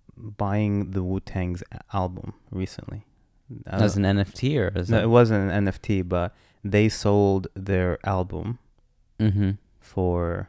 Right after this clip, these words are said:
Speaker 1: I think it was two million dollars to that, that pariah guy. The guy, the, I forgot his name, Scarelli or something like that.
Speaker 2: What do you mean they sold their album? They sold, like, the rights to their music, or they
Speaker 1: They
Speaker 2: sold
Speaker 1: sold the only copy.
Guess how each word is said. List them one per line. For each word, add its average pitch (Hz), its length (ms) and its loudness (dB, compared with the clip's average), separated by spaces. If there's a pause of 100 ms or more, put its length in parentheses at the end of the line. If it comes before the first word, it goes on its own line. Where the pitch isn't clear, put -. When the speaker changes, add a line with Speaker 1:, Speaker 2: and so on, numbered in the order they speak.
Speaker 1:
I - 60 -20
think 104 160 -4
it - 20 0
was 90 80 -4
two - 160 -4
million 95 320 0
dollars 87 500 -4
to - 240 -8
that, 87 440 -8 (1600)
that - 160 -6
pariah 98 540 2 (240)
guy. 90 340 -8
The 92 140 -2
guy, 92 220 -2
the, 92 420 -10
I - 40 -16
forgot 95 260 -2
his 92 100 -2
name, 90 280 -2
Scarelli 90 580 -4
or 87 40 -8
something 92 320 -10
like 87 160 -10
that. 87 220 -6
Speaker 2:
What - 220 -18
do 120 60 0
you 123 60 2
mean 110 140 4
they 90 60 0
sold 95 280 2
their 95 120 4
album? 90 340 0
They 92 80 0
sold, 113 280 4
like, 101 140 0
the 92 100 0
rights 95 420 -2
to 107 60 -4
their 101 120 2
music, 104 420 0
or 107 60 2
they 95 120 0
Speaker 1:
They 120 80 6
Speaker 2:
sold 135 300 6
Speaker 1:
sold - 20 -
the 123 80 2
only 117 340 4
copy. 98 500 -2